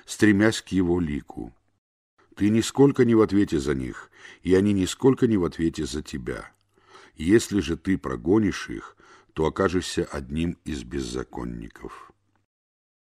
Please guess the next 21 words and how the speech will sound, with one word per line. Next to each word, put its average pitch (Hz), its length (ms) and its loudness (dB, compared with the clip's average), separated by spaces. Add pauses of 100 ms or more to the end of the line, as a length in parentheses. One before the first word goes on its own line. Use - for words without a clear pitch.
(500)
Таким 123 480 2
образом, 107 640 4 (300)
мы 117 200 8
искушали 101 600 2
одних 87 480 0
из 80 220 -4
них 82 280 -2
другими, 71 720 -2 (420)
дабы 135 340 8
они 113 220 6
сказали: 71 720 -2 (340)
«Неужели 113 580 6
среди 113 400 2
нас 101 400 2
Аллах 85 560 2
оказал 80 460 0
милость 90 460 0
только 101 500 2
этим?» 67 540 -2 (1080)
Разве 98 540 0
Аллах 98 600 -2